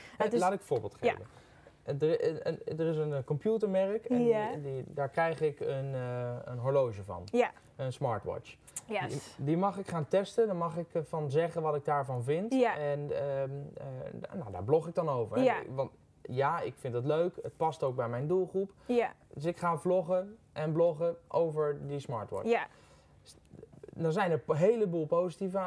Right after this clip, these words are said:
Speaker 2: dingen aan, dat, aan die
Speaker 1: Ja.
Speaker 2: smartwatch, maar er zijn ook een aantal minder positieve
Speaker 1: Ja.
Speaker 2: zaken. Ja, in hoeverre heb je nog vrijheid als vlogger in dit
Speaker 1: Mhm.
Speaker 2: geval om daar, eh, ook over te praten?
Speaker 1: Ja. Nou kijk, als je een, een betaalde advertorial aanneemt, hè, dan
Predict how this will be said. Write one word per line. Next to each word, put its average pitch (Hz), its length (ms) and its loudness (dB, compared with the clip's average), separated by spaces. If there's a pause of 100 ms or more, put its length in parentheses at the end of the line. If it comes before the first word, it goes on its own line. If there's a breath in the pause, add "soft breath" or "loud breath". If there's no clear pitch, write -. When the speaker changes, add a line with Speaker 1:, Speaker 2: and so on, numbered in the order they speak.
(120)
Speaker 2:
dingen 185 200 -2
aan, 175 80 -4
dat, 160 240 -6
aan 165 200 -4
die 254 120 2
Speaker 1:
Ja. 254 180 8
Speaker 2:
smartwatch, 180 280 -8
maar 196 120 -2
er 180 80 2
zijn 175 200 0
ook 202 140 0
een 123 100 -4
aantal 113 560 -2 (220)
minder 156 300 0
positieve 135 540 0
Speaker 1:
Ja. 233 60 4
Speaker 2:
zaken. 202 440 0 (380 loud breath)
Ja, - 120 -10
in 190 160 0
hoeverre 208 680 0
heb 165 200 -2
je 190 80 0
nog 175 160 0
vrijheid 175 560 0
als 156 280 0
vlogger 170 540 2
in 160 100 -4
dit 233 180 4
Speaker 1:
Mhm. 233 120 -2
Speaker 2:
geval 139 440 0
om 135 240 0
daar, 135 380 -2 (260)
eh, - 100 -14 (120)
ook 190 220 -2
over 117 180 0
te - 80 -12
praten? 101 400 -8
Speaker 1:
Ja. 220 120 2 (440 loud breath)
Nou 202 120 -2
kijk, 190 160 -2
als 220 120 2
je 240 60 0
een, 226 180 -2
een 226 100 2
betaalde 269 460 6
advertorial 254 720 2
aanneemt, 294 580 2
hè, 220 260 4
dan 226 320 0